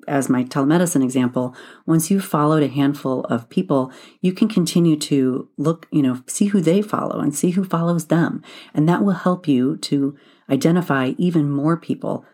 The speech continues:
that might be of interest for you, um, if, in your professional search or your professional networking. And, uh, I predict that this is gonna be a great way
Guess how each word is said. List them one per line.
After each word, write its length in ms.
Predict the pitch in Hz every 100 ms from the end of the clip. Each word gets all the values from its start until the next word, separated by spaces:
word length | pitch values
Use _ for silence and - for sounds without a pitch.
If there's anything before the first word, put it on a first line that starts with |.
| -
that 140 | 147
might 240 | 151 143 151
be 200 | 151 151
of 180 | 135 127
interest 560 | 160 160 - 139 - - _ _ _
for 200 | 160 160
you, 400 | 123 123 139 -
um, 420 | 139 131 127 135 -
if, 200 | - - -
in 160 | 147
your 140 | 147 139
professional 560 | 151 - 131 - 135
search 440 | 123 - 175 180 -
or 40 |
your 100 | 127
professional 540 | 127 127 123 - 123 120
networking. 760 | 165 190 139 123 123 127 131 - - -
And, 440 | - 147 139 135 131 _ _ _ _ 143
uh, 100 | 143
I 200 | 165 320
predict 500 | - 131 120 123 - _ _ _ -
that 360 | 135 127 -
this 220 | 160 160
is 80 | 151
gonna 160 | 151 147
be 240 | 135 131
a 80 | 131
great 380 | - 151 156 147
way 400 | 135 123 123